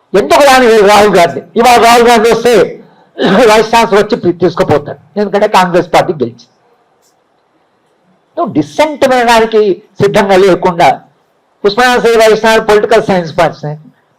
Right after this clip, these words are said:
"లేదు సార్ మాకు ఎగ్జిక్యూటివ్ కౌన్సిల్ డిసిషన్ ఉంది." నాకు అది తె-, అది తెలిసిన వాడే ఒక స్టూ-, నాకు స్టూడెంట్ లాగా, "ఏంటా ఎందుకు ఆపావు?" అంటే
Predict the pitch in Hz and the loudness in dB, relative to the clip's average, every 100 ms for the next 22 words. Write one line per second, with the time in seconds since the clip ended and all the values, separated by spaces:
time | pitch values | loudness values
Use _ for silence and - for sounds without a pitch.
0 | _ 208 220 214 202 190 190 - 185 175 | _ 0 0 2 0 2 0 -2 -2 -2
1 | 220 185 175 185 170 185 160 156 180 160 | -2 -2 0 -2 0 -2 -2 -4 -6 -6
2 | 165 160 147 - _ _ _ _ _ - | -8 -6 -10 -10 _ _ _ _ _ -4
3 | 226 247 220 - 180 175 214 196 - 240 | -2 0 0 2 2 2 0 0 2 2
4 | 240 233 214 185 - 196 - 180 175 175 | 4 4 2 0 -2 -4 0 -2 0 -4
5 | - 180 190 165 165 147 123 - _ _ | -2 -2 -2 -2 0 0 -4 -20 _ _
6 | _ 170 269 277 277 269 208 226 233 208 | _ -2 0 0 2 2 0 0 0 2
7 | 214 214 185 180 170 160 - | 2 2 0 0 2 0 -4